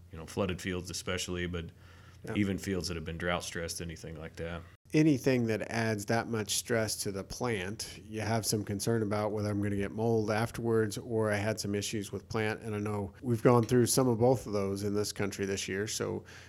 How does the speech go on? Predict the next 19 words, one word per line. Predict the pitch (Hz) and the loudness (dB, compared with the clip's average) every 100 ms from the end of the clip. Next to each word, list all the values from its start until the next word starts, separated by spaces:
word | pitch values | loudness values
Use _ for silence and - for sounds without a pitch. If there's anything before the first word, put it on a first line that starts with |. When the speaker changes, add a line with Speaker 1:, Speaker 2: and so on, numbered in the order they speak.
| - | -10
Speaker 2:
certainly | - 135 113 | 2 2 2
something | 110 127 113 | 0 0 0
to | 110 | -2
watch | 107 113 110 | 0 0 2
out | 110 113 - | 2 2 0
for | 107 107 104 | 0 2 2
and | - 107 98 | 0 -2 0
monitor | 107 113 107 110 | 2 2 0 -2
those | 101 98 | 0 -2
cows | - 101 95 - | 0 2 2 0
closely. | 104 101 - | -2 -2 -2
If | 104 | 4
I | 143 | 8
wanna | 147 143 | 8 10
learn | 131 120 | 8 6
more | 117 123 | 6 4
about | 117 110 101 | 4 2 2
vomitoxin | 110 120 117 117 117 117 127 120 113 - | 2 2 2 4 4 4 0 0 -2 -2
or | 107 107 104 101 | 2 4 2 0